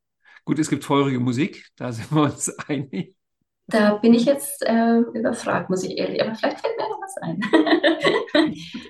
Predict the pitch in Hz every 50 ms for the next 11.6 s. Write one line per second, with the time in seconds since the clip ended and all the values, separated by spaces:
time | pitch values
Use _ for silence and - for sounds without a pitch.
0 | - 247 180 202 202 190 180 - - - 175 156 - - 147 131 131 127 120 127
1 | 123 127 127 131 139 147 160 170 _ _ _ _ _ _ _ _ _ _ _ _
2 | _ - 143 143 143 139 156 - - - 190 156 - - 127 123 123 120 120 127
3 | 127 139 135 131 131 127 151 156 160 147 131 135 127 131 131 135 147 175 233 233
4 | - 233 - 233 277 320 - - - - - - - 226 269 - - - 285 254
5 | 220 220 214 - - 214 208 208 196 185 - - - 226 226 226 - - - -
6 | - - 226 226 226 202 202 196 190 - 202 - - - - - 202 190 185 185
7 | - 185 190 - 233 254 240 - 202 - - - 190 180 185 185 180 190 320 427
8 | - - _ _ _ _ _ _ _ _ _ _ - 127 123 117 120 131 127 -
9 | _ _ _ _ _ _ _ _ _ _ _ - - - - - - 196 202 202
10 | 208 208 202 - - 226 226 247 285 294 277 262 240 226 226 220 214 208 208 233
11 | 233 233 233 - 165 151 143 - - - - _